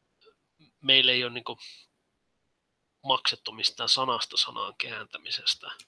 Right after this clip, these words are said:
niin me ollaan pystytty niinku so-, soveltamaan aika monia juttuja. Toki paljon ollaan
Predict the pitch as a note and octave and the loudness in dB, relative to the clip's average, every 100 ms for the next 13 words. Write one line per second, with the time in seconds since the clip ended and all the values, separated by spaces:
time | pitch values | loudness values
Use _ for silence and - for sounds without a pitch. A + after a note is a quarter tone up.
0 | _ _ B2+ G#2+ G#2 G#2 G#2 G#2 _ G#2 | _ _ -18 -12 -10 -6 -6 -6 _ -12
1 | - - - G2+ - - - - _ _ | -10 -10 -12 -12 -2 0 0 -4 _ _
2 | _ - - - - C#3+ C3 A#2 G#2+ - | _ -20 -20 -6 -2 0 2 2 0 -8
3 | G2 G2+ G#2+ - - G#2 - G2+ F#2+ - | -6 -6 -6 -10 -8 -6 -6 -8 -8 -8
4 | - A#2+ - _ - F2+ - - - - | -10 -12 -14 _ -12 -10 -12 -14 -14 -14
5 | - C#3 C#3 B3 - B2 A2+ G#2+ G#2+ G#2+ | -8 -4 -2 -4 0 2 2 0 -2 -2
6 | G2+ | -2